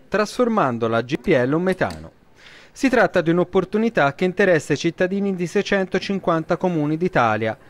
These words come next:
tra cui Capannori, perché aderenti all'iniziativa denominata Carburanti a basso impatto, nata dall'accordo di programma tra il Ministero dell'Ambiente e una convenzione tra i comuni.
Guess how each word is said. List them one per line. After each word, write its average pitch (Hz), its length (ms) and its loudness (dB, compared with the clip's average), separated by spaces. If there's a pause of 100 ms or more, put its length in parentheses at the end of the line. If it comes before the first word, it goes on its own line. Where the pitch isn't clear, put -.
(160)
tra 127 140 -2
cui 185 180 2
Capannori, 120 720 -2 (260)
perché 220 240 0
aderenti 226 460 2
all'iniziativa 143 680 -2
denominata 147 680 0
Carburanti 202 580 0
a 185 60 0
basso 190 340 0
impatto, 110 640 -2 (540)
nata 131 320 0
dall'accordo 113 500 0
di 110 120 -4
programma 123 460 -2
tra 104 140 -4
il 104 60 -4
Ministero 110 560 0
dell'Ambiente 110 800 -4
e 220 80 -2
una 247 140 2
convenzione 247 540 0
tra 143 140 -2
i 151 60 0
comuni. 98 440 -4